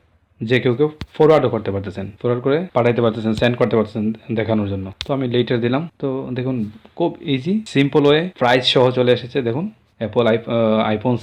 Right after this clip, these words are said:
seven-এর প্রাই-, আহ, প্রাইস হচ্ছে, আহ, six hundred forty-nine dollar, আর Apple iPhone seven Plus-এর seven hundred sixty-nine dollar। ফোন আপনি টাইপ করবেন যে আমি আমার ফোনটা ডিটেলস দেখবো, বা আপনি একটা ফোন কিনতে চাচ্ছেন এটা ডিটেলস দেখবেন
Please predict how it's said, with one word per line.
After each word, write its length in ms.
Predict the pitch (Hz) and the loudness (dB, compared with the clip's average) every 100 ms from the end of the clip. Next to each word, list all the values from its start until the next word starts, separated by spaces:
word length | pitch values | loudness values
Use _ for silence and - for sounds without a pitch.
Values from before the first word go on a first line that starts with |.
| - | 0
seven-এর 400 | 123 120 123 117 110 | 2 2 0 -2 0
প্রাই-, 220 | 113 113 113 | 0 2 0
আহ, 240 | 113 110 107 | 0 -2 0
প্রাইস 240 | 117 117 123 | 2 2 2
হচ্ছে, 200 | 127 - 147 | -2 0 0
আহ, 80 | 147 117 107 104 - | 0 -2 0 -2 -2
six 100 | 139 - | -4 0
hundred 180 | 135 113 | -2 0
forty-nine 340 | 120 120 123 127 | -4 0 2 4
dollar, 200 | 123 139 190 107 | 4 4 0 -4
আর 140 | 101 95 98 - 110 | -4 -4 -8 -8 -6
Apple 180 | 117 123 | 0 2
iPhone 180 | 113 123 - | 4 0 2
seven 180 | 131 123 | 2 4
Plus-এর 300 | 127 123 151 - | 2 2 0 2
seven 140 | 131 131 | 2 2
hundred 180 | 131 127 120 - - | -2 -4 -8 -8 -6
sixty-nine 420 | 127 110 113 110 101 | -6 -2 0 0 -2
dollar। 180 | 92 87 - | -6 -8 -14
ফোন 180 | - 131 117 | -2 0 2
আপনি 180 | 107 113 110 - _ _ 131 | 0 -4 -6 -10 _ _ 2
টাইপ 160 | 156 160 | 2 2
করবেন 240 | 123 104 120 - _ _ _ _ _ - | 0 0 -2 -6 _ _ _ _ _ -18
যে 60 | 107 104 | -14 -8
আমি 120 | 107 104 | -6 -4
আমার 200 | 104 107 107 - _ _ _ _ | -2 -4 -4 -14 _ _ _ _
ফোনটা 280 | 123 110 113 107 | -4 0 0 0
ডিটেলস 260 | 110 113 107 | -2 -2 0
দেখবো, 220 | 107 110 120 - - | -2 -2 -6 -10 -2
বা 80 | 110 101 | 0 2
আপনি 120 | 107 107 | -2 -4
একটা 120 | - 110 | -6 -6
ফোন 140 | 123 113 | -6 -4
কিনতে 200 | 127 120 123 | -4 -2 -2
চাচ্ছেন 280 | 131 123 127 135 - _ - 117 | -4 -4 -6 -6 -18 _ -6 0
এটা 120 | 123 123 | 2 2
ডিটেলস 280 | 110 120 113 | 2 0 4
দেখবেন 260 | 117 113 | 2 2